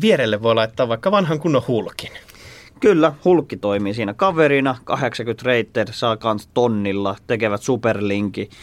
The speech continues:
Speaker 2: ja siihen superlinkki-yhtälön voi myös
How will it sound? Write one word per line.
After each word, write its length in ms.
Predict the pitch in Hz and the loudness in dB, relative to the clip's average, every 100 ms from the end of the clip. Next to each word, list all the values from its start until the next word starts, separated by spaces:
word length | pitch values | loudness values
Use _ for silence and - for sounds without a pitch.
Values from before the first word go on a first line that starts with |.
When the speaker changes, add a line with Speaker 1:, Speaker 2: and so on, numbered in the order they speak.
| - - - | -20 -18 -4
Speaker 2:
ja 260 | 113 98 - | 0 0 -4
siihen 460 | - 110 107 101 - - | -4 -2 0 -2 -6 -2
superlinkki-yhtälön 1120 | 151 131 113 110 107 110 104 - 104 104 98 | 0 2 0 0 0 -2 -2 -2 -2 0 0
voi 180 | 107 | -2
myös 340 | 101 104 101 | 0 -2 -4